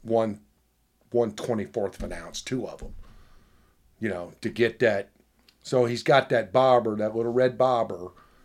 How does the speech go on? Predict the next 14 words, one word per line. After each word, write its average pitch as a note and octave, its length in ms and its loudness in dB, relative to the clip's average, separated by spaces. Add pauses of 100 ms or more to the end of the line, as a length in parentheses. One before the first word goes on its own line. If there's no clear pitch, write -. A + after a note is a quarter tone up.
(160)
It's A2+ 180 -8
basically B2 460 2
just A#2+ 260 -2
a - 20 -8
piece - 280 -6
of - 80 -12
fire B2 300 2
foam, G2+ 320 -6 (100)
styrofoam G#2 1040 0 (680)
shaped B2 320 0
into A2+ 220 2
a G#2+ 40 -2
little G#2+ 240 -2
bobber, G2 640 -6